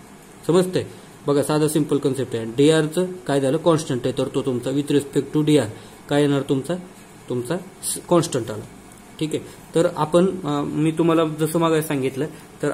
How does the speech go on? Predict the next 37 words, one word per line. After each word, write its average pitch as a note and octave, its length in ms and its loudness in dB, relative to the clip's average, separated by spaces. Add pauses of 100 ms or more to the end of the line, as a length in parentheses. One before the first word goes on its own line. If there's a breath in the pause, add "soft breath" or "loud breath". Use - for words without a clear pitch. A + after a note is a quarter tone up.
R D#3+ 160 4
is E3+ 160 4
equal E3+ 320 4
to, D#3+ 140 -2
small E3+ 400 2
r D#3+ 100 4
is D3+ 120 0
equal D3+ 240 2 (120)
to E3+ 100 0 (480)
तुम्ही C#3+ 140 2
capital D3 420 2
R A2+ 160 -6
घेता, A2 280 -8 (100)
आणि B2 160 -4
mu, D3 420 2 (240)
U D#3 140 2
is D3+ 100 -2
equal D3+ 280 0
to C#3+ 140 0
zero. A2+ 140 0
आता A2 200 -6
U D#3+ 160 6
काय? E3+ 200 4
तुमची D#3+ 240 0
average E3 300 4
velocity A#2 460 -2
आहे. G#2+ 80 -12 (340 loud breath)
ठीक E3 140 0
आहे, A#2 140 2
ह्या B2+ 140 0
व्हेलॉसिटीला D3+ 680 2
आपण, D3 260 0 (120)
अ, C3 260 -6 (500)
म्हणजे, C3 300 0 (200)
अ, B2+ 200 -6
काय C#3+ 200 -2
केलं C#3+ 260 -2